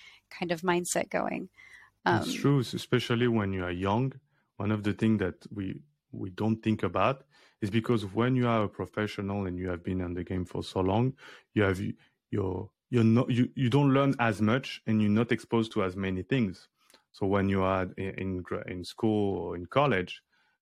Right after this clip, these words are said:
Speaker 2: but you have all the updated learn, uh, you know, knowledge. So it could be a book, a video, an interview, an article, a brand, anything that, you know, some, maybe a professional don't know,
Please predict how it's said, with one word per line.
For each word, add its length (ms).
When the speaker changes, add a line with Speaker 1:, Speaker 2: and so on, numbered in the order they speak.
Speaker 2:
but 120
you 160
have 360
all 240
the 240
updated 600
learn, 360
uh, 140
you 80
know, 160
knowledge. 640
So 200
it 140
could 220
be 560
a 80
book, 420
a 80
video, 720
an 160
interview, 880
an 140
article, 800
a 80
brand, 560
anything 580
that, 260
you 80
know, 80
some, 320
maybe 320
a 60
professional 580
don't 280
know, 280